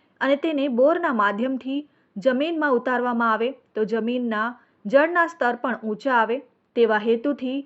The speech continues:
મંત્રી મુકેશ પટેલે તમામ ગામોમાં સો જેટલા બોર બનાવી વોટર રિચાર્જના કામો શરૂ કર્યા છે.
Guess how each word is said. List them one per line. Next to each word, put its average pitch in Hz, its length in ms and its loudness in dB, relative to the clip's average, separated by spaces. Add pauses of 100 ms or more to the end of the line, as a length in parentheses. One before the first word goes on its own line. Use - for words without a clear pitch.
(200)
મંત્રી 285 280 2
મુકેશ 320 420 0
પટેલે 294 340 2
તમામ 247 420 0
ગામોમાં 233 600 0 (320)
સો 320 340 6
જેટલા 294 380 0
બોર 220 300 4
બનાવી 262 420 -2
વોટર 226 300 0
રિચાર્જના 233 500 -2
કામો 208 320 -2
શરૂ 262 240 -4
કર્યા 180 280 -6
છે. - 300 -8